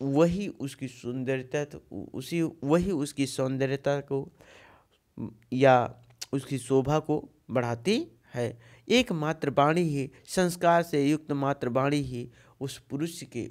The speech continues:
उस मनुष्य के जो है वह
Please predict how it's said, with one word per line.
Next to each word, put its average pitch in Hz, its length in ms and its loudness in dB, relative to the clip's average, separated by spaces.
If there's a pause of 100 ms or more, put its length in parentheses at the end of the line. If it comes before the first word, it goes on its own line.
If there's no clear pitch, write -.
उस 139 220 -12
मनुष्य 151 480 -8
के 127 120 -4
जो 117 180 -4
है 170 380 -6 (420)
वह 160 420 10